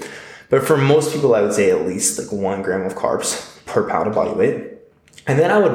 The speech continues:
really make sure you're aiming to get at least five daily servings of fruits and veggies combined, and really just aim to get a wide diversity of colors within each of those,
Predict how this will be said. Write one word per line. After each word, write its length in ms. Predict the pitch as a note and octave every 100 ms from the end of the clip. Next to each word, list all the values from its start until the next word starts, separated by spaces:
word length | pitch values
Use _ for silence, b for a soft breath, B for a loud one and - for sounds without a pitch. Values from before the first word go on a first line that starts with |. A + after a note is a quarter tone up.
| G#2+
really 220 | A2 A#2
make 180 | A2 G#2
sure 240 | - G#2
you're 220 | G2 F#2+
aiming 240 | F#2+ G2 G2
to 40 |
get 200 | G2+ G2
at 400 | F2 F#2+ F#2+ G#2
least 280 | G#2 B2+ -
five 600 | - - - - F2+ G2+
daily 280 | G#2 F#2 G2+
servings 600 | A2 F#2 D#2+ C3 D#3+ - B B B B -
of 560 | A2 G#2+ G#2+ - -
fruits 420 | - A2 - - -
and 200 | A2 G#2
veggies 680 | F#2+ F#2 F#2+ F#2+ - -
combined, 640 | - G2+ A#2 A#2+ B2 B2 - B B -
and 160 | A2
really 260 | C#3 A3 G#3+
just 280 | E3+ - -
aim 240 | G#2+ A#2+
to 100 | B2
get 300 | - A#2+ G#2+
a 260 | - - G#2+
wide 680 | G2 F2 E2+ F#2+ G#2+ G#2+ G#2+
diversity 500 | A#2 - - - F#2+
of 140 | -
colors 800 | - - F#2+ B2+ D3 - - - -
within 520 | G#2 G#2 F#2 F2+ E2+
each 200 | F2+ F2
of 100 | -
those, 500 | - - - - -